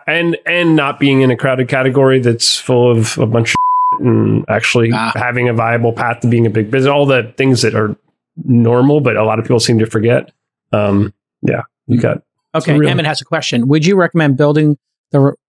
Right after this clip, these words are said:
Speaker 2: relationships with V Cs and angels months before deciding to build a product or company? How would you go about doing that?
Speaker 1: So sure, yeah, like, if, i-, if you have a natural way to build relationships with V Cs, natural meaning you do the things that they enjoy doing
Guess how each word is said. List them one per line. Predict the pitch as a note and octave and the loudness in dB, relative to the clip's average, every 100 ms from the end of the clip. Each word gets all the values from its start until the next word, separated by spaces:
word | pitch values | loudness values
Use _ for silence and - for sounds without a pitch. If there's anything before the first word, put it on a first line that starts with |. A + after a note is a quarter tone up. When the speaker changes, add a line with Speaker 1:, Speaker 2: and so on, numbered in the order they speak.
| _ | _
Speaker 2:
relationships | - C#3 E3+ - - C#3+ | -2 0 2 0 0 0
with | C#3+ | 0
V | C#3+ D3+ | 0 0
Cs | D#3 C#3+ | 2 2
and | C#3+ | 2
angels | C#3 C#3 D3 | 2 0 0
months | D3+ D3+ | 0 -2
before | D3 D3+ | -4 -2
deciding | C3 - C#3 C#3 C3 | -2 0 0 0 2
to | |
build | C3+ C3 | 2 2
a | B2+ | 0
product | C3 B2+ B2+ | -2 -2 -4
or | |
company? | C3 F3+ E3 D3+ | -4 -4 -2 0
How | C#3 | 2
would | C3 | 2
you | |
go | B2+ | 2
about | A#2+ A#2 | 0 0
doing | A#2 G2+ G2 | 0 0 -2
that? | G2 _ _ _ _ _ _ _ _ _ _ _ _ _ _ _ | -6 _ _ _ _ _ _ _ _ _ _ _ _ _ _ _
Speaker 1:
So | - F#3+ | -2 0
sure, | - D4 F3 A2+ E3 | 2 0 0 -2 -2
yeah, | F3 C3 | -2 0
like, | C#3 C#3 - | -2 -2 -4
if, | D#3 - - _ F3 | -6 -6 -16 _ -6
i-, | F3+ - | -4 -2
if | F#3+ G3 | -2 0
you | A3+ | 0
have | E3+ D#3+ | 0 -2
a | D#3 | 0
natural | C3+ B2 A#2+ A#2+ - - C#3+ D3 D3+ | 2 2 2 -2 -4 0 2 4 2
way | A#2+ A2+ | 2 -2
to | A2+ | -2
build | A2 A2+ A2+ | 0 2 2
relationships | A2+ A2+ - G#2+ - G2+ - - | 0 0 0 -2 -2 -6 -6 -4
with | G2 - | -4 -2
V | A2+ | -2
Cs, | - A2+ G2+ G#2 - _ _ _ - | 0 -2 -2 -4 -8 _ _ _ -8
natural | B2 C#3+ - C#3 B2+ | -4 -4 -2 0 2
meaning | B2+ A#2+ A2+ A2+ - _ - | 2 2 0 0 -4 _ -2
you | C3 D#3 | 2 2
do | D3+ D#3+ | 2 2
the | E3+ | 2
things | - D3 C#3 | 0 2 2
that | A#2 | 0
they | G#2+ C3 | 0 0
enjoy | C#3+ C3 B2+ | 2 2 2
doing | A#2+ C3 A#2+ A#2 A2+ A2+ | 2 2 2 2 0 0